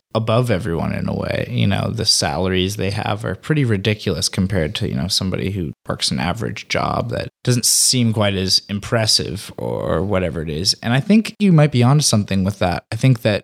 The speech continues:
we all do have this sort of inner child in us that does sort of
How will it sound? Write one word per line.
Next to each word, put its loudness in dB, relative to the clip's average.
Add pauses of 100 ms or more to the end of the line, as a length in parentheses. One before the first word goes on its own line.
we 2
all 4
do 2
have 0
this 0
sort 0
of -2
inner 0
child 2
in 2
us 2
that -6
does 2
sort 2
of 0